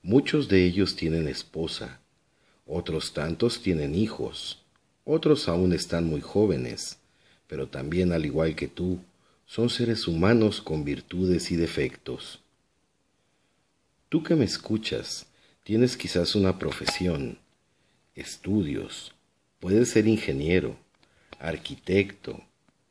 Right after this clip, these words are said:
doctor, qué sé yo. ¿Cuándo has visto a un jinete ir a tu oficina o centro de trabajo a invadir tu espacio,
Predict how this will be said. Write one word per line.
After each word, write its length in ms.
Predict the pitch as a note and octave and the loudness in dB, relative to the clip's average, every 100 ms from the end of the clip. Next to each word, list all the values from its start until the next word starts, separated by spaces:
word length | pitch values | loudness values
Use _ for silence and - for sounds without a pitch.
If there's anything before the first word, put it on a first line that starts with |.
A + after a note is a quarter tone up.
| _ _ | _ _
doctor, 680 | D#2+ D#2 - - F2+ C#2+ - _ _ _ _ _ _ _ | -6 -6 -6 -2 -2 -2 -8 _ _ _ _ _ _ _
qué 160 | - D#3+ | -4 -2
sé 220 | - - | 0 -2
yo. 200 | F2 - _ _ _ _ _ _ _ _ _ - _ _ _ _ - | -4 -10 _ _ _ _ _ _ _ _ _ -20 _ _ _ _ -4
¿Cuándo 340 | E3+ F#3 E3+ | 4 6 8
has 140 | D#3+ A2+ | 6 4
visto 340 | A#2 - G2 | -2 2 4
a 60 | F2 | 4
un 180 | G2 | 4
jinete 500 | F#2+ F#2 D#2+ D#2+ - | 2 0 0 0 0
ir 200 | E2+ F2 | 0 4
a 160 | F2 E2 | 2 0
tu 160 | C#2+ C#2+ | -4 -4
oficina 640 | C2+ C2 - E2+ F#2+ F2 | -4 -10 -6 0 2 2
o 120 | C#2 | 0
centro 480 | - F2 F2+ F2+ F#2+ | -2 0 0 2 2
de 100 | E2+ | 2
trabajo 540 | - C#2 D#2+ D#2+ E2+ | 0 -2 -2 0 -2
a 60 | E2 | 0
invadir 540 | D#2 C#2+ C2 D2 D#2+ | -2 -2 -2 -2 -4
tu 120 | - C#2+ | -4 -8
espacio, 720 | - - G2+ F#2 - - | -6 -4 -2 -2 -8 -12